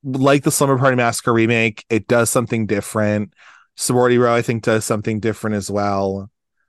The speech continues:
Um, and I can at least appreciate that from a standpoint. Like, even the Texas Chainsaw remake, like, it does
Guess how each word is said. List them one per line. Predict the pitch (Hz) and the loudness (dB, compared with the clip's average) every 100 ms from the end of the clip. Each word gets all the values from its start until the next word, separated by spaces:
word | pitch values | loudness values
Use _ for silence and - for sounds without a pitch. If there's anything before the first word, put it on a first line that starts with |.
| _ | _
Um, | 110 110 107 104 - | -2 0 0 -2 -2
and | 139 | 0
I | 139 | 0
can | 131 151 | 2 0
at | 147 | 2
least | 185 190 | 0 2
appreciate | 202 - 151 - 143 131 120 | -2 0 0 2 2 2 0
that | 113 110 117 - _ | 0 0 -2 -4 _
from | - 135 | -2 0
a | |
standpoint. | - 143 139 135 147 143 143 135 - - - - | 0 0 0 2 2 2 0 -4 -18 -20 -8 -2
Like, | 151 | 2
even | 156 175 | 4 2
the | 180 | 2
Texas | 170 151 139 | 0 -2 -2
Chainsaw | - 131 151 147 | -2 0 2 4
remake, | 151 156 156 | 4 4 2
like, | 147 139 156 | 2 0 0
it | 151 | 0
does | 156 151 | 4 4